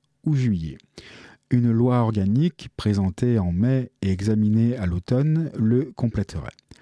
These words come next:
Imposer une cadence effrénée afin de prendre ses adversaires de court, on connaît la méthode. Elle avait échoué in extremis en deux mille vingt-quatre. Qu'en sera-t-il cette année ? Face à cet énième passage en force, le F L N K S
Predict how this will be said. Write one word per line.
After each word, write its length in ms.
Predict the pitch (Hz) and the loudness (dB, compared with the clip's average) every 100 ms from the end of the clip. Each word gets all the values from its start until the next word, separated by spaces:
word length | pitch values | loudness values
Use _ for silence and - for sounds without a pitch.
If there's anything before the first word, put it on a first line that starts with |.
| - - - _ | -20 -20 -20 _
Imposer 380 | 127 120 123 127 | -2 0 2 2
une 80 | 131 | 0
cadence 380 | 107 107 113 104 | 0 0 0 -2
effrénée 500 | - 90 98 143 151 - | -2 0 2 0 -2 -4
afin 300 | 92 - 101 | -4 0 -2
de 80 | |
prendre 400 | 92 - 117 104 | 0 0 0 0
ses 180 | 87 90 | -2 -2
adversaires 460 | 92 87 95 - 87 | -2 -2 -4 -2 -2
de 100 | 80 | -4
court, 420 | - 98 139 135 - _ - | -2 0 0 -2 -8 _ -2
on 100 | 123 | -2
connaît 260 | - 107 | 0 0
la 100 | 113 87 | 0 -2
méthode. 420 | 80 107 76 76 _ - - - - - | -4 -6 -6 -10 _ -20 -20 -20 -20 -4
Elle 120 | 120 | 0
avait 220 | 117 123 | 2 2
échoué 480 | 120 - 113 113 120 - | 2 0 0 2 2 0
in 100 | 135 | 0
extremis 460 | 120 - 104 113 - | -2 -2 0 0 0
en 80 | |
deux 80 | 92 | 0
mille 160 | 90 80 | 0 -2
vingt-quatre. 640 | 71 - 90 107 - - - _ _ _ _ | -6 -6 -4 -4 -6 -20 -20 _ _ _ _
Qu'en 140 | - | -2
sera-t-il 640 | 123 95 73 - - 101 135 | -2 -2 -6 -6 -2 -2 -2
cette 180 | 127 117 | -4 -2
année ? 240 | 110 78 - _ _ _ _ _ - - - - - - - _ | -2 -2 -8 _ _ _ _ _ -20 -20 -20 -20 -20 -20 -20 _
Face 300 | - 139 120 | -2 0 0
à 20 | |
cet 220 | 110 127 | -2 0
énième 400 | 135 135 147 131 | 2 4 2 0
passage 340 | 98 92 101 | -4 -4 0
en 100 | 107 | 0
force, 400 | 117 160 160 - - - | 0 0 -2 -4 -8 -2
le 200 | 120 139 | 0 0
F 120 | 139 | -2
L 60 | |
N 100 | 131 | -4
K 100 | 120 | -4
S 440 | 98 107 151 - | -4 -2 -2 -6